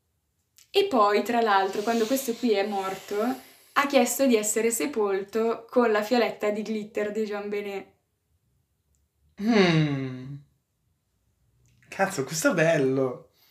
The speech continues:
Speaker 2: Però, cioè, l'unica cosa è il glitter, perché dall'altro, cioè, un Babbo Natale ci sta che gli attenzioni a una bambina piccola.
Speaker 1: Mm. E ma il fatto della visita?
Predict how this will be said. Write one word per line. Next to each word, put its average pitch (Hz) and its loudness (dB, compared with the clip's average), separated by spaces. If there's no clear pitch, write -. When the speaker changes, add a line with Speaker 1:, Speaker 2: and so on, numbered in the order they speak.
Speaker 2:
Però, 185 6
cioè, 143 -2
l'unica 160 -4
cosa 170 2
è 190 4
il 156 2
glitter, 131 -6
perché 131 -6
dall'altro, 135 -2
cioè, 139 -6
un 131 -10
Babbo 135 -2
Natale 139 -2
ci 143 -6
sta 131 -8
che 123 -10
gli 113 -14
attenzioni 123 -12
a 123 -14
una 123 -12
bambina 123 -14
piccola. - -14
Speaker 1:
Mm. 214 -6
E 214 -12
ma 202 -6
il 196 -8
fatto 202 -12
della 196 -6
visita? 196 -12